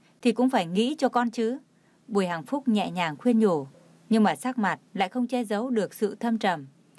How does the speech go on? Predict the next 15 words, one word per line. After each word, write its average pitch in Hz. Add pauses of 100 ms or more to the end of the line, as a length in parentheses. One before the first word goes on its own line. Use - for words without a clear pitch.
(160)
"Sao 247
em 226
có 269
thể 240
không 233
kích 262
động 208
chứ? 214 (200)
Vì 202
quan 233
hệ 214
của 196
Đường 190
Ngọc 170
Sở, 160